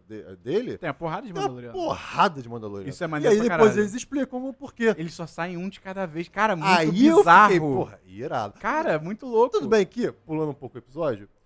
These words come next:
Speaker 1: no final do episódio
Speaker 2: É, foda-se.
Speaker 1: foda-se. E é,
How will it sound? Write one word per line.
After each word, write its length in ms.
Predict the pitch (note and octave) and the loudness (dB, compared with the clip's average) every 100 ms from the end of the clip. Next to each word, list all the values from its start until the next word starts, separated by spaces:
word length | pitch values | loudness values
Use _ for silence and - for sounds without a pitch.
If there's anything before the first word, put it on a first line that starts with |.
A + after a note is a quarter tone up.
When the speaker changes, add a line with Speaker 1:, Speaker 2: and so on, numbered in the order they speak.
| _ _ _ _ _ _ - | _ _ _ _ _ _ -2
Speaker 1:
no 100 | A#4+ | -2
final 200 | A3+ E3 | -2 -6
do 40 | |
episódio 400 | C#3 G#2 C#3 G2 _ | -6 -6 -8 -8 _
Speaker 2:
É, 100 | - | -8
foda-se. 460 | D3 F#3+ C#3+ A#2 - | -4 0 0 0 -20
Speaker 1:
foda-se. 500 | - F4+ B2+ G#2 - _ | -4 -2 -2 -6 -20 _
E 120 | A#3+ | -8
é, 100 | C4+ | -8